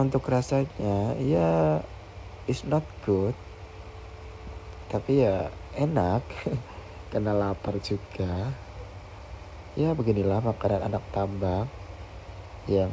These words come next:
dilengkapi dengan sumber-sumber protein dan vitamin dari tahu, sayur. Sebenarnya juga ada, eh,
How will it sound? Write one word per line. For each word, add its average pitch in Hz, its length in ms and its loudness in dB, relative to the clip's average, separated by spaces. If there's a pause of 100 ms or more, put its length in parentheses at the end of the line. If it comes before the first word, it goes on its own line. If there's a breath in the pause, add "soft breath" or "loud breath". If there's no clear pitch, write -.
dilengkapi 95 480 2
dengan 95 380 4 (760)
sumber-sumber 175 720 6 (140)
protein 156 580 8
dan 120 160 6
vitamin 113 640 4
dari 90 240 4 (160)
tahu, 135 640 6
sayur. 127 720 4 (960)
Sebenarnya 110 400 4
juga 104 320 6
ada, 107 160 8 (400)
eh, 101 500 6